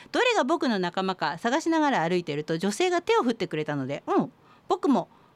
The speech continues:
振り返してにっこり笑顔で、「お久しぶり」と近づいたら、全員知らん人、かなり人生の先輩のグループでした。<laughs> それで知らんグル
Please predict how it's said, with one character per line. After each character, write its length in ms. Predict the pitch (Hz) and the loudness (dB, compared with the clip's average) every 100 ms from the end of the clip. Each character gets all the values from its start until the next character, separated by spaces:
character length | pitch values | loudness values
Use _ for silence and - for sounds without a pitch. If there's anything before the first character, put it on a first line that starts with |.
| - | -8
振 100 | 247 | -6
り 80 | 262 | 0
返 220 | 277 269 | 0 0
し 60 | |
て 200 | - 196 | -2 -2
に 120 | 208 220 | 0 0
っ 60 | - | 0
こ 120 | 392 | 0
り 80 | 254 | 2
笑 120 | 220 | 2
顔 180 | 190 175 | 2 0
で、 220 | 151 - | -2 0
「お 120 | 247 | -2
久 180 | 302 453 | 0 -2
し 140 | 453 440 | 0 0
ぶ 60 | |
り」 280 | 440 453 427 | 2 4 2
と 120 | 330 | 0
近 180 | - 262 | -2 -2
づ 140 | 233 | 0
い 60 | 233 | 2
た 100 | 214 | 2
ら、 140 | 180 | 0
全 340 | 165 214 302 311 | 2 2 2 2
員 80 | 311 | 2
知 140 | 285 | 2
ら 120 | 269 | 2
ん 80 | 262 | 2
人、 280 | 254 247 - - - | 2 -2 -2 -12 -8
か 160 | - 440 | -2 2
な 140 | 403 | 4
り 120 | 233 180 | 2 2
人 200 | 254 311 | 4 4
生 120 | 226 | 4
の 120 | 180 | 2
先 260 | - 247 247 | 2 2 2
輩 180 | 254 - | 0 2
の 120 | 494 | 0
グ 140 | 254 269 | 2 4
ル 160 | 440 | 4
ー 40 | - | 2
プ 80 | 220 | 0
で 120 | 226 | 0
し 80 | - | 2
た。 160 | 277 - | -4 0
<laughs> 60 | 392 - - 523 523 523 508 571 - _ - 349 - - | 0 0 0 2 2 2 2 0 -4 _ -8 -6 -8 -2
そ 100 | 370 | 2
れ 20 | 480 | 4
で 140 | 508 - | 2 2
知 140 | 381 | 2
ら 160 | 453 466 | 2 2
ん 60 | |
グ 60 | |
ル 60 | 440 | 2